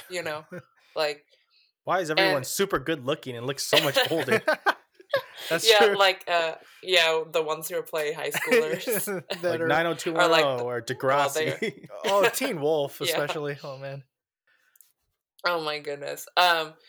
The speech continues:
Speaker 1: but, you know, I, I, I wanted to break in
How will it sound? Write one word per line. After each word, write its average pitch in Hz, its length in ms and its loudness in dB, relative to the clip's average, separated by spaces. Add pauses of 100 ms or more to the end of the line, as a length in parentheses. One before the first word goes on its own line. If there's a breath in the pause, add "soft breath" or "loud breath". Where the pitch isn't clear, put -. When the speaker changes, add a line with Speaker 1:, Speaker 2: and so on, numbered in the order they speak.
(200 soft breath)
Speaker 1:
but, 190 320 6 (120)
you 214 140 4
know, 180 140 2
I, 170 420 -2 (120)
I, 170 200 2
I 175 100 0
wanted 170 560 -2
to 151 520 -10 (680)
break 190 360 0
in 165 420 -6